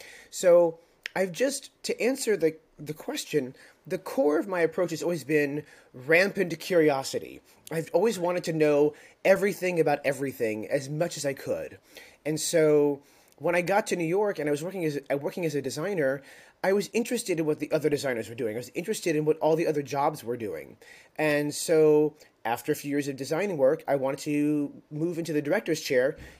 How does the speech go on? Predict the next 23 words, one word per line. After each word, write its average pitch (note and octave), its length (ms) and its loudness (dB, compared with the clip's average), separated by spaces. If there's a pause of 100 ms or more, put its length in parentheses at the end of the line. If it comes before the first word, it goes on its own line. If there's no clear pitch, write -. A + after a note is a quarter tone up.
(120)
because E3 240 -4
the E3 80 -6
director F#3 500 -2
touches G#3+ 460 0
all F#3 280 6
the E3+ 120 2
other D#3 180 6
pieces D#3 320 -8
of C#3+ 80 -2
the, B2+ 180 -6
of, A#2+ 200 -6
of, B2+ 160 -4
of A#2 160 -6
the A#2+ 80 2
work. C#3 400 -2 (680)
And D#3+ 120 -4
so D#3+ 80 0
it - 20 2
was D3+ 100 -2
a C#3+ 60 0
way D3+ 140 4
to D3+ 80 0
be D3+ 300 0